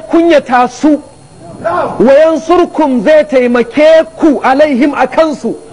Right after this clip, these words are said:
"Wa yashfi sudura qaumin mu'minin", zai warkar da zuciyar mu'minai. Abin da ya faru a Iraki bai bata maka rai ba?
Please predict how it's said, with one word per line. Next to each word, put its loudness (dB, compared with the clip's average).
"Wa -2
yashfi -2
sudura 0
qaumin -4
mu'minin", 0
zai 2
warkar -4
da -2
zuciyar -2
mu'minai. -4
Abin -2
da -2
ya -4
faru -2
a -2
Iraki -6
bai -8
bata -4
maka -6
rai -4
ba? -6